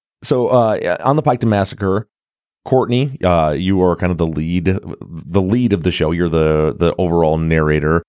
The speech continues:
And then, um, Jeff and Stephanie are in and out throughout the episodes doing interviews and adding commentary. So the, the three of you working together, you're all on Zoom now. You're all in different locations. I'm assuming when you're making these podcasts,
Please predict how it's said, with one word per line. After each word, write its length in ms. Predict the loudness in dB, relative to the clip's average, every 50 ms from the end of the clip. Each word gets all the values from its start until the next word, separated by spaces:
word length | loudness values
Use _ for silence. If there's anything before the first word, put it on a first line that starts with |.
| _ _ _ _ _
And 160 | -2 -2 0
then, 420 | 2 2 2 2 0 0 -2 -2 -2
um, 360 | -4 -4 -4 -4 -4 -6 -4
Jeff 380 | -2 0 2 2 2 0 -2 -4
and 160 | -6 -6 -4
Stephanie 800 | -2 -2 0 0 0 -2 -2 -2 0 0 0 0 0 0 -2 0
are 360 | 0 0 2 2 2 0 0
in 160 | 0 0 0
and 100 | 2 2
out 160 | 0 0 0
throughout 220 | 0 -2 -2 -2 -2
the 120 | -4 -6
episodes 500 | -6 -8 -8 -6 -4 -2 -2 -2 -4 -4
doing 440 | -4 -2 0 0 0 0 -2 -2 -2
interviews 580 | -2 -2 -2 -2 -2 0 0 2 2 2 0 0
and 80 | -2
adding 240 | -2 -2 -4 -4 -6
commentary. 840 | -4 -2 -2 0 0 0 -2 -2 -2 -2 0 0 0 0 0 -2 -2 _ _ _ _ _ _ _ _ _ _ -10
So 360 | -4 -2 0 0 0 0 -2
the, 200 | -4 -4 -4 -2
the 180 | -2 -2 -2
three 360 | -2 -4 -8 -6 -2 0 2 2
of 100 | 2 2
you 100 | 2 2
working 200 | 2 2 2 2
together, 160 | 0 2 2
you're 140 | 4 4 4
all 80 | 4
on 140 | 2 2 2
Zoom 260 | 2 2 2 2 2
now. 140 | 2 0 0
You're 120 | 0 0
all 120 | 0 2 0
in 180 | 0 -2 -2
different 320 | -2 -2 0 0 -2 -2 0
locations. 680 | 0 0 0 0 0 0 0 0 -2 -6 -6 -4 -4
I'm 140 | -2 -2 -2
assuming 560 | -2 -4 -4 -2 -2 0 0 0 0 0 0
when 80 | 0 0
you're 100 | 0 0
making 360 | 0 0 0 0 0 -2 -4
these 120 | -6 -6 -4
podcasts, 760 | -2 -2 -2 -2 -2 -2 0 0 2 0 0 -2 -6 -16 -20